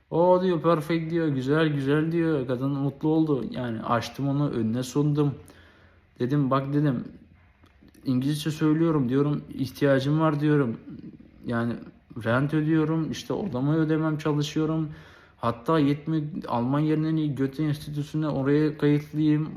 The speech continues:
Orada öğrenciyim. Öğrenmeye çalışıyorum. <sighs>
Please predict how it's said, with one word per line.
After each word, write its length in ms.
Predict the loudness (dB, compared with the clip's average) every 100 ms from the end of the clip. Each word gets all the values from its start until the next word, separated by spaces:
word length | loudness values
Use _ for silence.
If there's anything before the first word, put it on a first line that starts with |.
| -6
Orada 180 | -2 0
öğrenciyim. 920 | 2 2 2 2 2 0 0 -2 -4 -6
Öğrenmeye 640 | -4 -2 0 -2 0 0
çalışıyorum. 760 | 0 0 -2 -2 0 2 2 -2 -8 -20 -20 -20 -20 -20 -20 -20 -20 _ _ _ _ _ _
<sighs> 60 | -10